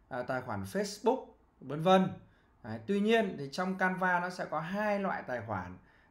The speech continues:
là tài khoản của miễn phí và tài khoản trả phí. Thông thường thì các cái tài khoản miễn phí là sẽ, à, sử dụng được ít các tính năng và sẽ không có nhiều những cái, à, template hay còn gọi là những cái mẫu nó đẹp,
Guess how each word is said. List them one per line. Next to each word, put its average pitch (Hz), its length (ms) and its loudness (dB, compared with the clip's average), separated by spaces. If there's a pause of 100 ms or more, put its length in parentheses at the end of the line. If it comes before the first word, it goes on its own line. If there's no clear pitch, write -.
là 135 160 -2
tài 139 240 -2
khoản 107 240 -6
của 107 160 -8 (120)
miễn 170 280 -4
phí 185 420 0 (100)
và 123 240 -8
tài 127 160 -4
khoản 95 260 -8
trả 101 180 -4
phí. 165 400 -4 (520)
Thông 214 220 -2
thường 190 240 6
thì 165 80 2
các 202 140 0
cái 233 140 -6
tài 160 120 2
khoản 113 300 -4
miễn 185 180 -6
phí 175 440 -4
là 143 80 -8
sẽ, 156 360 -10 (420)
à, 139 140 -4
sử 123 220 -8
dụng 139 300 -6
được 131 300 -8
ít 294 300 -2
các 240 180 -4
tính 175 200 0
năng 202 260 2 (520)
và 135 200 -2
sẽ 160 160 -4
không 202 380 -4
có 160 140 0
nhiều 160 460 2
những 175 300 -6
cái, 143 260 -6 (440)
à, 147 80 -8 (160)
template 196 640 0
hay 160 200 -8
còn 143 160 -2
gọi 127 180 -2
là 127 60 -6
những 139 160 -6
cái 180 100 -4
mẫu 226 520 2
nó 165 140 -2
đẹp, 156 340 0